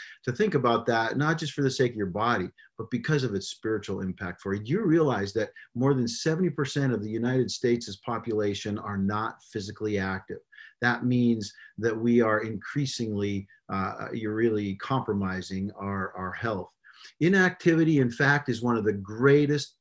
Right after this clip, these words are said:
public health challenges of our century. Because as we've gotten more sedentary, as technology has increased, and now we sit around, we don't even have to get up to change the channel on the T V, just push a button. And, uh, and, and we have our smart devices and so on. So,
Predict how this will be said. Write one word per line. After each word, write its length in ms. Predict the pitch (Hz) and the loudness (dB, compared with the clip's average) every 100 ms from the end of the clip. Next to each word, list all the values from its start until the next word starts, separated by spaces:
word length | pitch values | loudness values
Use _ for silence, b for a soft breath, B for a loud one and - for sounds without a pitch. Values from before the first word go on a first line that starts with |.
| - | -2
public 500 | 143 135 139 135 - | 0 2 0 -2 -4
health 280 | 120 123 120 B B B - | -2 -2 -2 B B B -10
challenges 840 | - 135 135 127 98 98 95 90 | -4 2 4 2 0 -2 -2 -4
of 180 | - 113 | -8 -6
our 160 | 107 101 | -4 -4
century. 720 | - - 135 135 - 92 - _ B B B B - | -4 2 4 4 0 -8 -12 _ B B B B 0
Because 320 | 131 139 123 | 6 6 6
as 160 | 120 | 4
we've 280 | 117 131 117 | 4 2 4
gotten 280 | 131 131 127 | 4 4 4
more 180 | 131 123 | 2 2
sedentary, 800 | - 147 143 135 143 131 139 131 | 2 4 4 4 4 6 6 6
as 160 | 101 - | 4 0
technology 720 | 117 107 123 131 139 120 127 | -2 0 2 4 4 2 0
has 120 | 117 | 0
increased, 540 | 120 - 135 131 - | -2 2 4 4 0
and 80 | 98 | -2
now 160 | 117 123 | 0 0
we 80 | |
sit 240 | 117 - 123 | 0 2 2
around, 220 | 120 120 | 2 2
we 80 | 131 | 2
don't 180 | 135 135 | 4 2
even 160 | 123 | 2
have 80 | 113 | -2
to 80 | 107 | 0
get 140 | 127 | 2
up 140 | 127 - | 2 -2
to 60 | |
change 300 | 95 135 127 | -2 0 0
the 80 | 110 | 0
channel 320 | - 131 123 | 0 2 2
on 80 | 113 | 0
the 60 | 95 | -4
T 160 | 113 | -6
V, 240 | 110 139 123 | 0 2 4
just 240 | 104 110 B B B B - | 2 -2 B B B B -2
push 240 | 143 131 | 2 2
a 40 | 117 | 2
button. 460 | 113 143 - 98 B B B - | 4 4 2 -6 B B B -6
And, 420 | 113 113 107 104 | -2 0 0 0
uh, 380 | 107 104 101 98 | 2 2 0 -2
and, 200 | 113 110 | -4 -6
and 120 | 117 113 | -4 -2
we 120 | 113 | 0
have 140 | 107 | 0
our 120 | 101 | 0
smart 380 | 101 - 139 135 | -2 2 4 4
devices 500 | 123 120 127 123 117 | 4 4 4 2 -2
and 120 | 110 | -6
so 280 | 104 131 120 | -2 0 2
on. 180 | 117 113 | 2 2
So, 400 | 104 123 113 - | 2 2 2 0